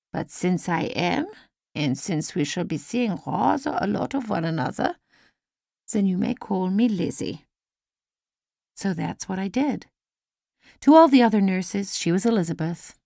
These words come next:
but to me, she was Lizzie. She slept a lot, listened to the radio, and she read books, lots of books. She didn't like to be interrupted when she was reading,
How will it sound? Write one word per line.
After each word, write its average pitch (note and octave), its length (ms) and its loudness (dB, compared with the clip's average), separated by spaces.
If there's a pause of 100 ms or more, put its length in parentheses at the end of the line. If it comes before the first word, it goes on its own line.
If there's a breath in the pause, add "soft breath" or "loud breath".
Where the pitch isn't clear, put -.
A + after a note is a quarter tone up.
(200)
but F#3 160 -6
to A#3 100 2
me, F3 220 4
she - 180 -4
was F#3+ 200 0
Lizzie. D#3+ 440 -4 (1000)
She - 160 -4
slept C4 340 2
a D#3+ 60 -2
lot, C#3+ 300 -2 (240)
listened E3+ 300 -2
to - 60 -12
the E3 80 -2
radio, D#3 600 0 (680)
and A3+ 140 8
she - 180 4
read A#3 260 2
books, - 640 -4 (320)
lots A3+ 480 -4
of - 160 -10
books. - 580 -6 (1000)
She - 120 -2
didn't D4 260 8
like B3+ 240 4
to F#3+ 60 -10
be G#3+ 120 0
interrupted G#3 580 -2
when D3 140 -2
she E3 140 -6
was D3 180 -4
reading, C#3+ 480 0